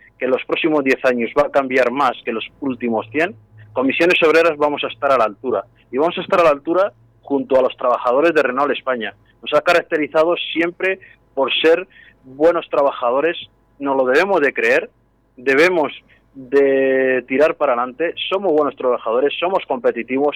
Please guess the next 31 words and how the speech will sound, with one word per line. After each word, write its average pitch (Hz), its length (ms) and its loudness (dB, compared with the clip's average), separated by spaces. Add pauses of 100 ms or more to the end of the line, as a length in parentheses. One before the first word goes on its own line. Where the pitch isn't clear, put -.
somos 180 240 0
rentables, 135 640 0 (840)
con 147 180 2
esto 170 240 2
hemos 147 160 2
asegurado 127 680 4
el 131 160 -4
futuro, 131 520 -2 (340)
hemos 180 300 -2
crecido 131 400 -4
en 113 80 -4
empleo, 123 520 -2 (260)
vamos 180 320 0
a 143 60 2
crecer 113 340 -2
en 110 80 -6
salario, 110 560 -2 (960)
vamos 160 340 0
a 151 80 2
mejorar 120 400 0
nuestros 107 360 -6
derechos, 117 400 -4 (300)
que 147 140 0
confíen 151 540 0
en 143 100 0
Comisiones 127 540 -2
Obreras, 127 320 4 (380)
que 135 120 0
vamos 160 320 2
a 135 60 -6
seguir 135 460 -2